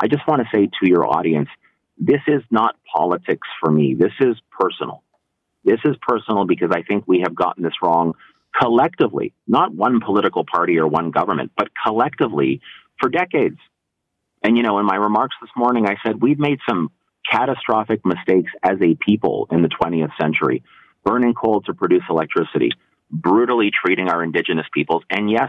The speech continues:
warehousing and institutionalizing our seniors. So we gotta fix it. And I feel, a per-, again, a personal and profound obligation to make sure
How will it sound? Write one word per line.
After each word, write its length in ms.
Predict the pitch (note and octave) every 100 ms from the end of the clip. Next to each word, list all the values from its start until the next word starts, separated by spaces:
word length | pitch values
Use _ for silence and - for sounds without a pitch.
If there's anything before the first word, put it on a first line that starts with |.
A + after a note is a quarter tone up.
| -
warehousing 680 | F#2 G#2 A2+ F#2+ A2 A2 G#2
and 80 | F2
institutionalizing 960 | G2 - - F#2+ F2+ G2 F2+ F#2 G2 G2
our 120 | F#2 -
seniors. 400 | C#3+ B2 A#1+ - - - - _ _ _ -
So 80 | A#2+
we 140 | A#2+
gotta 200 | C3 D#3 C#3+
fix 180 | D#3 -
it. 120 | - _ _ _ -
And 140 | F#2+
I 160 | G2 B2
feel, 260 | A#2 A2+ G#2+
a 100 | G2
per-, 200 | G#2+ -
again, 260 | F2 F#2 E2+
a 80 |
personal 580 | D2 - A#2 - C3+ C3
and 140 | - F2+
profound 500 | F2+ - F#2 G2 F#2
obligation 600 | F2 F2 D#2+ E2 - D#2+
to 60 | E2+
make 140 | E2+ E2+
sure 360 | - D#2 D#2